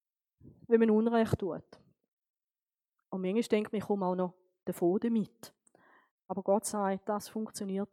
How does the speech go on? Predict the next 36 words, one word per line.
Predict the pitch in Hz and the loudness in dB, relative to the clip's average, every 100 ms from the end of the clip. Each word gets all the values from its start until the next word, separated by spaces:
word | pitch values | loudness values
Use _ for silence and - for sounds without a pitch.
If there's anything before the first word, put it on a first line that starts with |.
| 208 | -8
so | 185 180 | -6 -8
nicht. | 185 185 | -8 -10
Du | 226 | -10
versündigst | - 214 226 247 247 240 - | -6 -2 0 0 -2 -2 -2
dich | 220 | -4
immer | 226 233 233 214 | -2 0 0 0
auch | 208 | 0
gegen | 214 208 | -2 -4
dich | 202 196 | -6 -8
selber. | - 175 165 190 175 - _ _ _ _ _ | -8 -6 -6 -8 -12 -20 _ _ _ _ _
Und | 190 | -2
schaut | 202 214 247 | 0 0 -2
einmal, | 226 220 | 2 2
ich | 226 - | 0 -2
habe | 202 | 0
euch | 190 | -2
gesagt, | - 180 208 269 | -2 -2 -2 0
sie | 254 | 0
haben | 208 240 - - - - | 0 0 -4 -16 -10 0
ihre | 254 262 | 2 6
Nester, | 247 247 - - 302 311 - - _ _ _ _ | 6 6 4 4 4 4 -2 -20 _ _ _ _
ihre | 254 240 240 240 233 226 - 226 233 | -2 2 4 4 4 2 -2 -14 4
Wohnungen, | 214 247 285 269 | 6 6 4 2
ihre | 254 254 | 4 4
Paläste, | 240 214 214 294 - 240 | 6 6 8 6 2 0
die | |
haben | 208 208 | 0 0
sie | 214 | 2
wirklich | 208 277 - 294 - - - | 4 4 4 -2 -2 -16 -18
so | - 247 240 | 2 4 6
gebaut, | 226 208 254 | 8 8 8
dass | 233 214 | 6 2
sie | 220 | 2
abgesichert | 175 - - 277 285 254 269 | 2 0 0 0 2 2 2
gewesen | 254 262 254 | 2 2 2
sind. | - 302 339 | 4 2 0